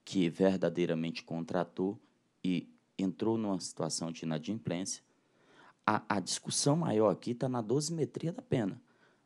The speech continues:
A questão fática, ela tá cem por cento configurada, tanto é que o agente reconhece no seu vo-,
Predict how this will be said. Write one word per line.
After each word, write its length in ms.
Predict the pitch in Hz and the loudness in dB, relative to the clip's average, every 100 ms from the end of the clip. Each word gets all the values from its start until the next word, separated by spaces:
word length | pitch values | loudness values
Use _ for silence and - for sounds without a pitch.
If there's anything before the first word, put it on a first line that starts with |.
| _ - | _ -2
A 60 | |
questão 340 | - 123 - 151 | 2 2 2 0
fática, 500 | - 135 - - - | 4 4 4 -2 -4
ela 100 | - | -4
tá 180 | - 208 | -4 -6
cem 300 | - - 190 | -2 2 2
por 100 | - | 2
cento 220 | 180 170 | -2 0
configurada, 640 | 151 - 147 139 131 - 196 | -4 0 4 6 6 4 0
tanto 260 | - 180 | 0 2
é 60 | 175 | 2
que 120 | 175 | 4
o 40 | |
agente 400 | 180 165 160 170 | 4 4 2 2
reconhece 600 | 170 180 170 143 147 - | 2 2 2 2 2 0
no 100 | 170 | -2
seu 200 | 165 180 | 0 2
vo-, 240 | 175 147 | 4 6